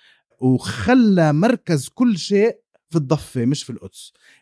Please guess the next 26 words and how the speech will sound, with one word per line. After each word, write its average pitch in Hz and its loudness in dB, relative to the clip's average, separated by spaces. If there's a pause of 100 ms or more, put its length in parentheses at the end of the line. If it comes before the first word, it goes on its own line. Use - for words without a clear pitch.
انتقلت، 143 0
وفعلًا 151 2
يعني 127 -8
السلطة 156 -4 (180)
مفروض 127 -2
على 127 0
بشكل 123 -4
مؤقت 143 0
وبش-، 113 -2
لمدة 120 0
خمس 123 -4
سنين 196 2 (500)
إنها 139 4
عملت 151 4
عاصمتها 143 -2
المؤقتة 135 0
في 127 -4
مدينة 127 0
رام 113 -2
الله. 90 -4
هذا 110 -8
الإشي 131 -6
بلش 127 -4 (220)
في 127 -2
بداية 131 4
التسعينيات، 135 2